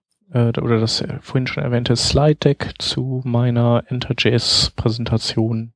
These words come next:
oder zu meinem Enter J S Talk über H T T P zwei und Speedy. Und, äh, das Slide Deck kann man auch ganz gut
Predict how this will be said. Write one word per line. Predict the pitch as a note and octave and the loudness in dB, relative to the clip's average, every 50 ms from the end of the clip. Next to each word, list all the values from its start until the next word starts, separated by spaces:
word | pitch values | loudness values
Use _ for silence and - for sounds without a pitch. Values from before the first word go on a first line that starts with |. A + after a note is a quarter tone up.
| _ _ _ _ _ _ _ - | _ _ _ _ _ _ _ -8
oder | - A#2 | -6 -4
zu | A#2 - - A#2 | -4 -2 -2 -4
meinem | A2+ - G3+ | -4 -2 -2
Enter | D3+ B2 A#2 B2+ A2 | -2 0 2 2 2
J | - A#2+ G#2 | 2 2 2
S | - - - - | 2 0 -2 -4
Talk | - - B2+ A#2 A#2+ - - | -2 0 0 0 0 -2 -6
über | - - C#3+ C#3 C3 C3+ B2+ B2 B2 B2 A#2+ A#2+ - | -10 -6 -6 -4 0 2 2 4 4 2 0 0 2
H | B2 A#2+ A#2+ | 2 2 2
T | - - A#2+ | 0 0 -2
T | A2+ - - | -2 0 -2
P | G#2+ - - A2+ A2+ A#2+ A#2 B2 - - - _ | -4 -2 -2 0 0 0 0 -2 -4 -8 -16 _
zwei | - - - - C3 C#3+ C#3+ C#3 C#3+ | -8 -2 0 2 2 4 2 2 2
und | - A#2+ A#2 A2+ | 0 -4 -6 -6
Speedy. | - - - D3 D3 C#3+ C#3+ C3+ C3+ C3+ - _ _ _ _ _ _ _ _ _ _ _ _ | -6 -2 0 0 0 0 2 2 0 0 -2 _ _ _ _ _ _ _ _ _ _ _ _
Und, | - B2+ A2+ A2 A2+ - - - - A#2+ | -8 -8 -6 -4 -2 -2 -2 -2 -2 -2
äh, | A2+ G#2+ G#2+ A2 A#2 - _ _ _ _ | 0 0 0 -2 -4 -6 _ _ _ _
das | - A#2 - - | -2 0 2 2
Slide | - A2 G#2 G#2+ | 0 0 0 -2
Deck | - - G#2+ - | -2 -2 -4 -2
kann | - - A2+ A2 | -4 -6 -4 -4
man | A2 G2+ G#2 | -4 -4 -4
auch | A#2 A2+ - - | -6 -6 -6 -4
ganz | - A2+ A2 - - | -4 -4 -4 -4 -6
gut | - B2 A2+ A2 - - - | -4 -2 -2 -2 -2 -6 -8